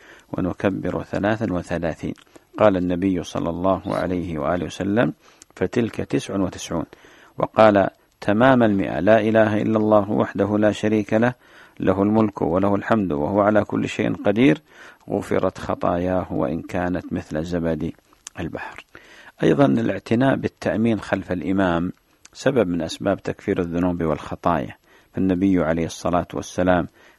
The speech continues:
قال: "إذا أمن الإمام فأمنوا، فإنه من وافق تأمينه تأمين الملائكة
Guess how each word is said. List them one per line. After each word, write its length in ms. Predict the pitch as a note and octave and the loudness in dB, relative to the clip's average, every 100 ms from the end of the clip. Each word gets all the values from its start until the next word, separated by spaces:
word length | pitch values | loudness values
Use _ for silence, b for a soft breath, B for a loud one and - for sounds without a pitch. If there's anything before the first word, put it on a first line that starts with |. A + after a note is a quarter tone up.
| b | b
قال: 200 | F#2 F2+ | 2 2
"إذا 400 | E2+ E2+ E2 - | 0 -2 -4 -2
أمن 320 | G2+ F#2 E2 | 0 0 0
الإمام 580 | E2 C#2+ E2 F2 G2 C3+ D3 | -2 -2 -2 -2 -2 -4 -4
فأمنوا، 600 | - - G2 D#2+ D2 - _ b b b - | -4 -2 0 -2 -4 -8 _ b b b 0
فإنه 520 | G#2 A#2+ B2 A2 G#2 | 2 4 2 0 0
من 200 | G#2 G2+ | 0 0
وافق 460 | G#2+ G#2+ - - G2+ | 2 0 -2 -4 -4
تأمينه 640 | - - G#2 G2+ F#2 F#2 | -2 -2 0 0 -2 -4
تأمين 460 | - - F#2 G2+ F#2 | -4 -4 0 0 0
الملائكة 760 | F2 F2 G2 F2+ D#2 - | 0 4 6 6 2 -6